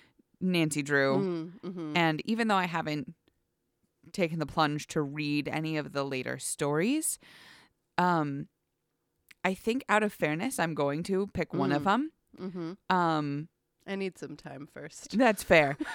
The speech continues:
Speaker 2: <laughs>
Speaker 1: I think there's w-, one of the things that I shared with our listeners on social media after,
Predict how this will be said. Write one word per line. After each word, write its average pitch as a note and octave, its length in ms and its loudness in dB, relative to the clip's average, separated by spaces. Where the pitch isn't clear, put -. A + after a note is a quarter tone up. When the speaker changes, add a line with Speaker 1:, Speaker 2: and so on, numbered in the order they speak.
Speaker 2:
<laughs> - 280 -4
Speaker 1:
I A3+ 100 2
think B3 520 -2
there's F#3 720 2
w-, A3+ 240 -6
one B3 220 0
of A#3 120 -2
the G3+ 80 -6
things E3+ 280 -4
that D3+ 100 -4
I D3 100 -4
shared F3 340 0
with D#3 140 0
our C#3+ 300 0
listeners D3+ 320 0
on C#3+ 140 -2
social D3 260 -2
media D3 560 0
after, C#3 760 0